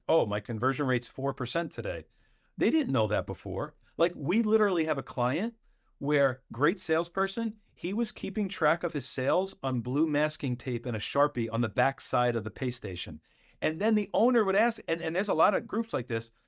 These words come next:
"Hey, salesperson, how many members do you have? T-, how many sales did you have today?" Now they're, like, cross-referencing the P O S report. It's like, this is crazy. Like, there has to be a better way to keep track of that. And so the salespeople, like, look, they're,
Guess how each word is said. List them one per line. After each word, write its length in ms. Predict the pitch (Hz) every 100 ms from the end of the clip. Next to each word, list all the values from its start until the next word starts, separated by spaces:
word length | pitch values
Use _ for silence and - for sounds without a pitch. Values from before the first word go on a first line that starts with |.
| _ _ _ -
"Hey, 180 | 156
salesperson, 540 | 160 180 175 170 131 123
how 120 | 156
many 160 | 170 160
members 360 | 160 151 131
do 80 | 123
you 80 | 113
have? 160 | 117
T-, 80 | -
how 80 | 139
many 140 | 160 160
sales 320 | - 156 147
did 120 | 113
you 100 | 110
have 120 | 107
today?" 220 | - 98 - _ _
Now 160 | 139 156
they're, 200 | 165 160
like, 180 | 151
cross-referencing 960 | - 151 151 - 143 143 151 131 143 139
the 80 | 131
P 220 | 127 143
O 40 | 135
S 160 | 131
report. 420 | 131 - 135 127 _ _ _ -
It's 180 | 160 -
like, 220 | 160 - _ _ _ _ _ -
this 140 | 220
is 100 | 233
crazy. 480 | - 247 302 220 131
Like, 200 | 143 147
there 160 | 170 156
has 320 | - 185 -
to 100 | 202
be 180 | 175 160
a 80 | 127
better 420 | 123 143 156 143
way 380 | 127 131 131 123
to 160 | 123
keep 260 | 117 - 131
track 380 | - - 113 147
of 80 |
that. 140 | 131 131
And 140 | 151
so 100 | -
the 100 | 170
salespeople, 840 | 147 - 233 247 - 156 156 135 - _ _ _
like, 180 | 160 165
look, 320 | 170 165 - -
they're, 600 | 117 143 151 160 175 170